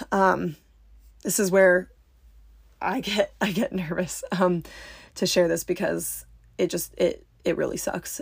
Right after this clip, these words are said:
Um, I remember, I, f-, I feel like shit for how all of this happened, but it was Valentine's Day, um, in third period English, and he got up in front of the whole class and officially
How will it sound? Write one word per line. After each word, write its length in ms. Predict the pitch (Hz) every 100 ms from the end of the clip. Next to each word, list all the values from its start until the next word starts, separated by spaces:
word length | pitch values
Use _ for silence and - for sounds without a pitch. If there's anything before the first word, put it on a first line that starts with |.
| -
Um, 300 | 180 165 165 - - - -
I 60 |
remember, 840 | 190 190 190 190 185 185 175 - - - - - -
I, 60 |
f-, 160 | 196 -
I 40 | 190
feel 180 | - 233
like 140 | 190
shit 300 | - 196 185
for 140 | -
how 340 | 175 175 165 - -
all 160 | 180
of 60 | 156
this 140 | 175
happened, 440 | - 151 151 - -
but 220 | 180 156 - - - -
it 80 | -
was 160 | 190
Valentine's 600 | 185 190 180 175 - 196
Day, 360 | - 185 196 208 - - - _ _ _ _ _ - -
um, 460 | 202 175 160 - 170 - - - _
in 300 | 202 190 175
third 260 | - 180 180
period 280 | 180 190
English, 460 | 190 165 156 175 -
and 120 | 185 175
he 100 | 175
got 200 | 175 175
up 100 | 185
in 100 | 180
front 200 | 180 170
of 60 |
the 80 | 165
whole 180 | 160 196
class 340 | - - 185
and 100 | -
officially 680 | - - 196 - 180 175